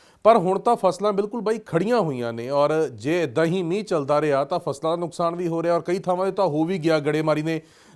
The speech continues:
ਨੁਕਸਾਨ ਵੱਡਾ ਕਰ ਵੀ ਦਿੱਤਾ। ਤਾਂ ਕਿਸਾਨ ਕੀ ਇਸ ਵੇਲੇ ਜਿਹੜਾ ਚਿੰਤਾ ਦੇ ਵਿੱਚ ਹੈ, ਉਹਨੂੰ ਕੋਈ ਰਾਹਤ ਮਿਲ ਰਹੀ ਹੈ ਕਿ ਆਉਣ ਵਾਲੇ ਦਿਨਾਂ ਦੇ ਵਿੱਚ ਮੀਂਹ ਦੀ ਜਿਹੜੀ ਸੰਭਾਵਨਾਵਾਂ ਹੈ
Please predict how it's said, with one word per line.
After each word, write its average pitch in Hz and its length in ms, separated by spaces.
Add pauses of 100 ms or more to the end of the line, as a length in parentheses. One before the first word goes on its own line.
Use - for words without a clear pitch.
ਨੁਕਸਾਨ 165 360
ਵੱਡਾ 156 260
ਕਰ 156 200
ਵੀ 151 100
ਦਿੱਤਾ। 120 440 (500)
ਤਾਂ 208 180
ਕਿਸਾਨ 185 560
ਕੀ 208 180
ਇਸ 190 180
ਵੇਲੇ 190 160
ਜਿਹੜਾ 190 160
ਚਿੰਤਾ 175 360
ਦੇ 170 120
ਵਿੱਚ 165 280
ਹੈ, 156 140
ਉਹਨੂੰ 170 320
ਕੋਈ 202 160
ਰਾਹਤ 160 280
ਮਿਲ 143 240
ਰਹੀ 175 320
ਹੈ 208 120
ਕਿ 196 200
ਆਉਣ 156 180
ਵਾਲੇ 165 120
ਦਿਨਾਂ 156 220
ਦੇ 160 100
ਵਿੱਚ 160 240
ਮੀਂਹ 165 360
ਦੀ 185 140
ਜਿਹੜੀ 180 240
ਸੰਭਾਵਨਾਵਾਂ 160 680
ਹੈ 175 220